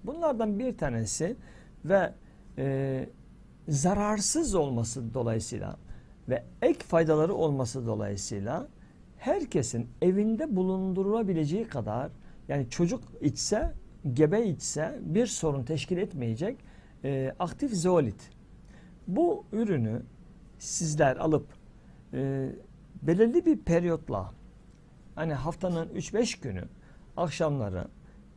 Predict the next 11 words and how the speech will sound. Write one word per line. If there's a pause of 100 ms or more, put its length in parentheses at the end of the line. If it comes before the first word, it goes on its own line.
(440)
tüketerek (440)
bedeninizdeki
temizliğe (200)
son
derece
katkı (520)
üretir. (960)
Burada
yapmanız
gereken
şey